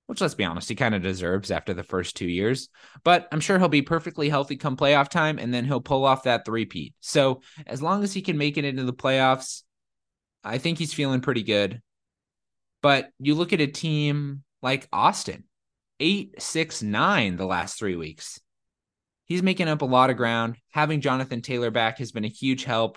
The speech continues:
Will Levis is looking like a serviceable quarterback where Ryan Tannehill wasn't.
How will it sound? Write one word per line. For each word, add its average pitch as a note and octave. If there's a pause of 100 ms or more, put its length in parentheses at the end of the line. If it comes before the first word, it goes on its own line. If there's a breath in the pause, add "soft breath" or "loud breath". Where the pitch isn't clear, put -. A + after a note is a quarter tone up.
(480 soft breath)
Will E3+
Levis D3+
is A#2+
looking A#2+
like G#2
a G2+
serviceable B2
quarterback B2
where G#2+
Ryan G#2+
Tannehill G#2+
wasn't. A#2+